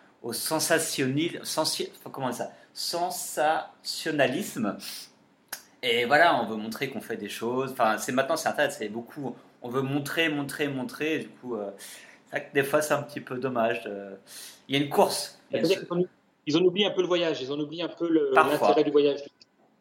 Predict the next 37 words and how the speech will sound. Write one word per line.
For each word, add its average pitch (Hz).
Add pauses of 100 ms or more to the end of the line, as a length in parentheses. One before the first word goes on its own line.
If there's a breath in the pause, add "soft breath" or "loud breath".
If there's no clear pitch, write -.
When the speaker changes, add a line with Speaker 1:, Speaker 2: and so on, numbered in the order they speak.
(240)
Speaker 2:
Et, 131
euh, 139
certains, 190
je 143
lui 147
ai 143
dit, 180
euh, 143 (180)
des 143
personnes 160
ont 156
fait 151
des 143
trucs, 196
et 147
je 127
leur 143
ai 147
dit, « 180
Mais 147
si 175
tu -
n'avais 156
pas 180
à -
le 147
raconter 151
sur 139
Facebook, 143
est-ce 139
que 156
tu 143
aurais 135
fait 160
la 143
même 127
chose ? » 113